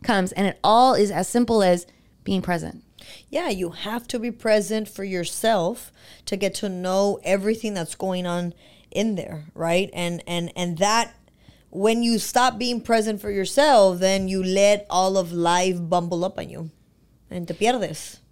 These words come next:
Speaker 1: You, eh, eh, but that is how s-, most humans are walking through life. Because
Speaker 2: Because
Speaker 1: no
Speaker 2: they're in
Speaker 1: one,
Speaker 2: survival
Speaker 1: who,
Speaker 2: mode.
Speaker 1: who would have taught them that?
Speaker 2: No, nobody teaches us that.
Speaker 1: No one teaches
Speaker 2: Nobody
Speaker 1: you
Speaker 2: talks
Speaker 1: that.
Speaker 2: about that,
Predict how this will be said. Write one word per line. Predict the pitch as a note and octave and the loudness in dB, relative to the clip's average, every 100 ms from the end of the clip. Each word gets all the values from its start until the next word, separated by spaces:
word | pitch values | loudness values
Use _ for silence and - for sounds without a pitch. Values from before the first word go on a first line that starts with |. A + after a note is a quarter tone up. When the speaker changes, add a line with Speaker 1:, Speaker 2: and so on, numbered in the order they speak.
| _ _ | _ _
Speaker 1:
You, | E3+ F3 F3 - | -6 -2 -2 -2
eh, | D#3 - - - | -4 -4 -8 -8
eh, | - - - - - _ - E3+ | -12 -14 -20 -20 -20 _ -14 -6
but | - - | -4 0
that | A3+ A3+ | 2 2
is | A#3 | 0
how | - A3 | 0 0
s-, | G3+ - - - - - - | 0 -2 -8 -8 -10 -12 -6
most | G3 G3 G#3 G#3 G#3 G#3+ A3 - | 0 4 6 6 8 6 4 -2
humans | - - A3 G#3 F#3+ | -8 -2 0 0 2
are | F#3 | 2
walking | E3+ E3+ F3+ F3 | 2 0 -2 -4
through | E3+ D#3+ | -2 -4
life. | D#3 - - - - _ _ _ _ _ - _ - | -4 -6 -10 -20 -20 _ _ _ _ _ -20 _ -2
Because | G3+ G#3+ F#3 | 0 2 2
Speaker 2:
Because | G#3+ | 2
Speaker 1:
no | G#3 G#3+ | 4 4
Speaker 2:
they're | A3 | 4
in | |
Speaker 1:
one, | A3 G#3+ | 4 4
Speaker 2:
survival | A3 A3+ C4+ A#3 | 4 4 2 2
Speaker 1:
who, | C4+ C#4 E3+ | 4 2 2
Speaker 2:
mode. | G#3 | -4
Speaker 1:
who | - C#4 | 0 2
would | C4+ | 2
have | A3 | 2
taught | - C4+ C#4+ - | -4 -6 -6 -2
them | A#3+ G3 | 0 0
that? | E3 - - - | 0 -4 -10 -6
Speaker 2:
No, | C#4 F#4 | -2 2
nobody | A3+ G#3 E4 | 4 4 4
teaches | F4 F4 F#4+ A#4+ F4+ | 4 2 2 0 -2
us | F4 G#3 | -2 0
that. | F#3 | 0
Speaker 1:
No | A3+ C4+ E4 | 4 6 6
one | F4 G4 - | 6 4 2
teaches | A3 B3+ | 4 6
Speaker 2:
Nobody | B3 E4 | 6 4
Speaker 1:
you | C#4 | 4
Speaker 2:
talks | D4+ - - | 6 4 4
Speaker 1:
that. | |
Speaker 2:
about | D4+ A3+ G3 | 2 0 0
that, | E3+ D#3+ | -2 -2